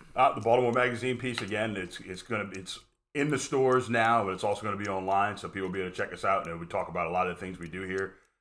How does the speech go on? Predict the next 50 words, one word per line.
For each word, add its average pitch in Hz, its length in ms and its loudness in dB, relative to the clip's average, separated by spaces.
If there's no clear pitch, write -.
One 90 120 -2
of 87 60 -2
the 90 40 -10
biggest 120 280 0
things 110 180 -2
we 104 80 -8
do 113 260 2
is 92 200 -4
the 92 120 -6
charity 98 300 0
fundraisers, 101 560 0
which 90 240 -6
finally, 117 640 6
it's 90 180 -6
been 123 200 0
two 170 180 2
years 135 340 2
now 92 280 2
since 98 260 -8
the 95 80 -4
world's 104 320 2
kinda, 95 220 2
like, 90 280 2
gone 117 220 6
through 123 100 -2
some 113 140 -8
changes. 113 320 0
Things 110 180 -4
are 85 40 -12
probably 110 300 6
finally 113 300 2
opening 110 320 0
back 101 240 2
up, 104 320 2
and 87 100 -8
people 101 240 -2
are 98 60 2
now 98 160 4
doing 104 280 -4
events 98 460 -6
in 101 120 -8
person 101 400 0
now. 92 320 2
So 82 240 -2
come 107 220 0
here. 113 340 2
We 85 60 -6
got 85 200 2
all 92 180 2
the 90 300 -2